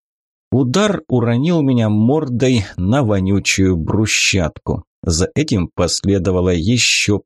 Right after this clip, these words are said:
пара, и рядом приземлились два моих соратника, а затем на голову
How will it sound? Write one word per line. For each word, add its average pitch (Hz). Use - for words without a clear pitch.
пара, 92
и 87
рядом 175
приземлились 127
два 98
моих 90
соратника, 92
а 87
затем 117
на 85
голову 151